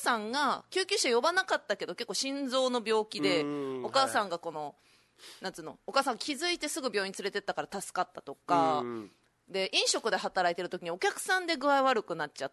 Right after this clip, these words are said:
Speaker 1: て、
Speaker 2: あー、はいはい。
Speaker 1: そうそう、呼んだりとか、まあ、じ-、事務所でも一回呼んだことも
Speaker 2: うん。
Speaker 1: あるから、もう絶対救急車の邪魔はしないっていう、なんていうの、まあ、もう、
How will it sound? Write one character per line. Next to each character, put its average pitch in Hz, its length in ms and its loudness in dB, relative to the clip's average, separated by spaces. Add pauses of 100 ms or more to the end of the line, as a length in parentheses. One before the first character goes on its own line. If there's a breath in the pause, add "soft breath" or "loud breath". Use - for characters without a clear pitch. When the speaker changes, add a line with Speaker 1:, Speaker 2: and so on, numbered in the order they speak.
(140)
Speaker 1:
て、 156 100 2
Speaker 2:
あ 135 200 6
ー、 - 20 0
は 127 140 2
い - 40 2
は 117 60 0
い。 - 20 -2
Speaker 1:
そ 202 80 0
う - 20 -2
そ 190 120 -2
う、 - 20 2
呼 208 160 4
ん 202 120 -4
だ 190 120 4
り 160 100 -4
と 156 200 -6
か、 196 640 2
ま 202 120 0
あ、 190 40 2
じ-、 - 200 -10
事 208 60 -8
務 220 220 2
所 214 160 0
で 170 80 -4
も 156 100 -6
一 143 60 -8
回 147 180 -4
呼 156 80 -4
ん 160 60 -8
だ 160 80 -2
こ 156 100 -6
と 151 120 -6
も 143 80 -12
Speaker 2:
う 143 40 -2 (300)
ん。 90 100 -10 (100)
Speaker 1:
あ 180 120 2
る 170 120 -4
か 160 160 -2
ら、 160 240 2
も 202 100 -4
う - 20 0
絶 339 260 0
対 392 180 6
救 381 220 2
急 370 220 0
車 311 140 4
の 196 60 -4
邪 214 200 2
魔 220 140 2
は 226 120 2
し - 200 -2
な 202 100 0
い 196 40 -2
っ - 40 -8
て - 160 -4
い 160 220 -4
う、 - 80 -16 (260)
な 160 100 -8
ん - 20 -10
て 143 80 -12
い - 20 -8
う 123 40 -12
の、 139 80 -16 (440)
ま 202 100 2
あ、 190 40 4
も 190 220 -2
う、 175 80 -16